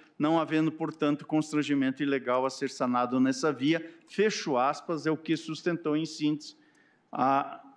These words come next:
Procuradoria-Geral da República. Foram prestadas informações complementares,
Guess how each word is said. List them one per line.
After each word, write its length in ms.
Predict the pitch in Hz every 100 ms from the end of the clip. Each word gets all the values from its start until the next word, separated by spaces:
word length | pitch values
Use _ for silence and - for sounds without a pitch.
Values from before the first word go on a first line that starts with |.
| _
Procuradoria-Geral 1160 | 151 160 160 135 127 123 123 135 131 120 120 117
da 120 | 131
República. 500 | 135 131 127 101 - - _
Foram 300 | - 196 196
prestadas 580 | 190 165 147 147 135 127
informações 1000 | 135 143 135 131 - 120 117 110 110 -
complementares, 1160 | - 156 156 165 175 175 170 160 175 180 175